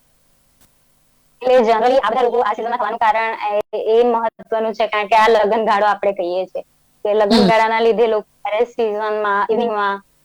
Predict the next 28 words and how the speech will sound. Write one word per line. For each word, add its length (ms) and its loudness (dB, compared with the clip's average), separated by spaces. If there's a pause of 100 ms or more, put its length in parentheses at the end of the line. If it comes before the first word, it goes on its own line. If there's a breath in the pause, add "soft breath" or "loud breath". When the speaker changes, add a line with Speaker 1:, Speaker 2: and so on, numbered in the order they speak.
(140)
Speaker 1:
અને 420 -2
જાત 200 2
જાતનું 720 -4
આપણે 220 0
જે 80 0
combination 800 0
of 80 -4
diet 420 0
કે 120 -4
જેને 220 -6
આયુર્વેદની 580 -2
દ્રષ્ટિએ 600 0
ઇન્કમ્પેટેબલ 680 0
કીધું 280 -6
છે, 140 -8
કે 120 -6
જે 100 -2
actually 520 0
માં 160 0
કોમ્બિનેશન 1000 -4
ના 140 -2
કરાય, 280 -2
આપણે 340 -2 (560)
એવું 280 6
ફૂડ 260 4
ખાતા 380 -2
હોઈએ 400 -2
છીએ. 200 -4